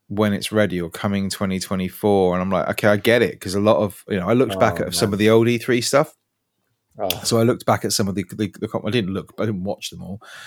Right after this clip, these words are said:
Speaker 1: but I looked back at some of the stuff that, um, PlayStation and Xbox used to do during the old, you know, proper E threes.
Speaker 2: Yeah.
Speaker 1: And a lot of those were front loaded with kind of, "Here's what's coming up in October."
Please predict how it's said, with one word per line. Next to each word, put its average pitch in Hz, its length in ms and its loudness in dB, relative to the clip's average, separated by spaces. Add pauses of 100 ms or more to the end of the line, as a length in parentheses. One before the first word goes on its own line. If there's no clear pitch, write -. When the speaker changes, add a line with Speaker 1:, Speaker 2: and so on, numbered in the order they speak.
(360)
Speaker 1:
but 104 100 2
I 101 40 2
looked 107 220 2
back 104 180 -2
at 107 80 -4
some 98 180 -2
of 98 60 -4
the 92 60 -2
stuff - 340 -4
that, 98 200 0
um, 95 520 -4
PlayStation 98 600 -2
and 92 260 -4
Xbox - 440 -8
used 98 160 -6
to - 160 -10
do 95 140 -4
during 98 320 -4
the 104 100 0
old, 104 380 2 (360)
you 101 80 -6
know, 104 100 -12
proper 135 420 0
E 131 120 2
threes. 147 440 -4 (260)
Speaker 2:
Yeah. 92 340 -6
Speaker 1:
And 127 160 0
a 131 60 4
lot 139 280 6
of 120 100 4
those 98 400 -2
were 98 460 -2 (400)
front 123 260 0
loaded 104 360 2
with 95 200 -8
kind 95 280 -6
of, 92 100 -6
"Here's 104 260 -2
what's 80 100 -10
coming 101 280 -6
up 92 120 -6
in 98 100 -6
October." 95 640 -4